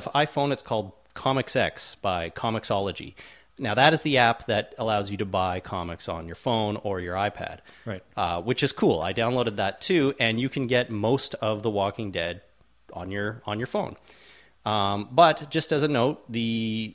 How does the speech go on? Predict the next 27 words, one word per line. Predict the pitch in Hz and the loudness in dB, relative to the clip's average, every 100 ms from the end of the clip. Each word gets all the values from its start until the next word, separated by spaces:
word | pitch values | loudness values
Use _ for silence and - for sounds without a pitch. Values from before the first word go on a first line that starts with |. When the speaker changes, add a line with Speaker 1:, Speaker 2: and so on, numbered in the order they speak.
| _ | _
Speaker 1:
the | 117 | -6
first | 110 143 147 - | -2 2 2 2
episode, | 120 123 - 117 117 117 | -2 -2 0 2 2 0
the | - | -8
first | - 135 - - | -2 -2 0 0
issue | 156 - 117 | 0 2 0
is | 110 | 0
available | 104 110 107 107 101 | 0 0 2 -2 -6
for | - 113 | -2 -4
free | - 131 110 | -2 -2 -2
in | 101 104 | -2 -4
its | 101 | -2
own | 113 110 107 | -2 0 -2
separate | - - 95 92 - | -4 -4 -4 -8 -8
app. | 85 - - | -10 -10 -14
So | - 101 | -6 -4
that's | 101 | -4
kinda | - 98 95 | -6 -8 -8
cool | - 92 90 | -6 -6 -4
too. | - 113 92 - - | -4 -4 -6 -14 -12
And | 120 | -4
I | 127 | -2
really, | 120 175 254 101 | -2 -4 -4 -6
really | 98 170 208 113 | 0 2 4 0
enjoyed | 101 117 131 | 0 2 2
reading | 117 160 135 | 2 0 0
it, | 90 | -4